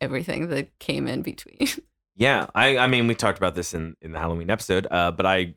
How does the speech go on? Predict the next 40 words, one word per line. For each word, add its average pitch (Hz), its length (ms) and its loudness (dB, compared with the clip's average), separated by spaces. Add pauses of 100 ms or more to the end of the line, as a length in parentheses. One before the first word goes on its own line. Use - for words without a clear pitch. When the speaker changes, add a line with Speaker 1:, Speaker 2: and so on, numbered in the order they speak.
(300)
Speaker 2:
really 117 380 2
liked 95 560 0 (100)
the - 80 -6
first - 480 -2
and 90 160 -2
third 95 260 0
acts 123 460 -2
and 85 180 -4
not 85 200 -4 (100)
so - 140 -8
much 87 320 -6
the 87 80 -14
second. 101 400 -4 (420)
Speaker 1:
Not 165 160 0
a - 20 -6
fan 156 300 -4
of 156 140 -6
the - 60 -18
k-, - 120 -20 (220)
kids. - 600 -8 (100)
Speaker 2:
Uh, 196 220 8
I 196 100 6
just 202 240 4
Speaker 1:
<laughs> - 20 -12
Speaker 2:
thought, 165 460 4 (100)
um, 120 560 4
I - 60 -8
can't 123 200 -2
remember 107 220 2
what 98 160 2
we 98 100 0
talked 95 180 2
about 92 200 0
after 92 300 0
the 82 100 -6
podcast 90 340 0
or 90 80 -2
in 87 120 0
that 85 140 0
episode, 82 400 -4